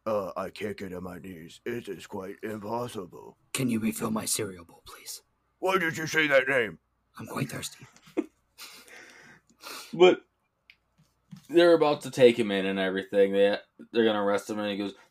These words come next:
Speaker 3: "Actually, I'll need to remain here while you deal with your problem, Detective Matthews."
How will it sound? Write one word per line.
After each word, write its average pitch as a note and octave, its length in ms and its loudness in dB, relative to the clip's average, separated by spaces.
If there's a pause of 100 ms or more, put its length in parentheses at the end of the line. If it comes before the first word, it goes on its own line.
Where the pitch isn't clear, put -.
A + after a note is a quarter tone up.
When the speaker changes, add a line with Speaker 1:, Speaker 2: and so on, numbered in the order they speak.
(160)
Speaker 3:
"Actually, A#2 440 0
I'll A2+ 120 6
need A2+ 200 2
to A2+ 80 4
remain A#2 400 4
here B2 280 4
while G2+ 140 4
you G#2+ 140 -2
deal A#2 200 2
with A#2 180 -2
your G#2+ 100 -8
problem, A2+ 520 -2
Detective G2+ 560 -2
Matthews." A2+ 840 2